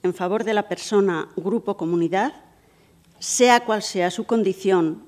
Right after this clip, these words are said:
y de manera aún más necesaria en situaciones complejas como las que se dan en los servicios sociales, el reflexionar desde la perspectiva del otro,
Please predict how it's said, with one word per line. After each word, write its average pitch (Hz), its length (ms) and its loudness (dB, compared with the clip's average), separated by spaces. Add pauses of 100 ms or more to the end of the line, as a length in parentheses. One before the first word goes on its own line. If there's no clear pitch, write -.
(180)
y 202 120 -2
de 190 100 4
manera 214 400 4
aún 226 400 2
más 196 560 0
necesaria 180 920 -2
en 190 120 0
situaciones 185 960 0 (480)
complejas 180 560 -2
como 180 240 -2
las 165 180 -4
que 175 440 -6
se - 200 -8
dan 202 200 4
en 185 100 4
los 165 120 -2
servicios 190 360 -8
sociales, 190 560 -6 (1160)
el 233 140 2
reflexionar 214 800 0 (1000)
desde 202 800 -2
la 208 220 0
perspectiva 233 680 -2
del 180 160 0
otro, 220 480 -4